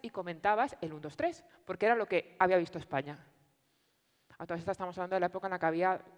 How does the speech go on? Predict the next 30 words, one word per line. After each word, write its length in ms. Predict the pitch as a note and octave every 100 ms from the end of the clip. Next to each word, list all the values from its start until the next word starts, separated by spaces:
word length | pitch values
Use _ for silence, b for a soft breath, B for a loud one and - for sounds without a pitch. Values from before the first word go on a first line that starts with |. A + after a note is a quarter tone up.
| -
dos 200 | F3 -
canales 300 | F#3 F#3 F#3
de 80 |
televisión, 680 | F3+ E3+ D#3+ - F#3 F#3 G3+ b b b b b b _ - -
algún 240 | E3+ E3 F3+
autonómico 840 | F#3 F#3+ F#3+ F#3+ G#3 A3 A3+ A3
y 300 | F3+ E3 D#3+
el 100 | E3
vídeo 320 | F3+ F#3 G#3
si, 140 | -
te, 100 | F3
si 280 | E3+ F3+ D#3+
tenías 340 | D#3+ E3+ E3+ E3+
suerte 260 | - F3+
de 40 | F#3
tener, 320 | F3+ F3 F3+
tener 240 | F3 F3
V 100 | E3+
H 240 | E3 - D#3+
S. 280 | D#3+ D#3+ D#3 B B B B B B B B B B
Pero 160 | - A3
bueno, 100 | A#3
en 40 | G#3+
la 100 | G3
televisión 460 | G3+ G3 - A3+
de 80 | A#3
antes 440 | A#3+ B3 D4+ D#4 G#3+
era 340 | F#3+ A#3+ A3
claramente 460 | G#3 G3 F#3+ F#3+ G#3
unidimensional. 640 | G#3 G3 F3 F#3+ F3 E3+